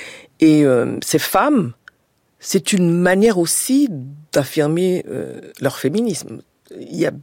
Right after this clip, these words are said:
différentes manières de décliner le féminisme. Et là, il faut le voir.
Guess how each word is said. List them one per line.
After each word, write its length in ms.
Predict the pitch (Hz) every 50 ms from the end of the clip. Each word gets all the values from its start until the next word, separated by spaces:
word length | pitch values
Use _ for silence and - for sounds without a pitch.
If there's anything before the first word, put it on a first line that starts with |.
| _ _ -
différentes 440 | - 220 - - 214 208 202 - -
manières 280 | 160 165 185 202 190
de 80 | 170 147
décliner 400 | 139 143 139 - 147 139 135 127
le 80 | 123 -
féminisme. 540 | - - 104 - - - 156 - - - _ _ _ _ _ _ _ _ _ _ - - - 151 -
Et 200 | - 160 160 160
là, 140 | 170 202 240
il 100 | 202 185
faut 140 | - - 180
le 80 | 170
voir. 340 | 175 185 220 202 175 143 131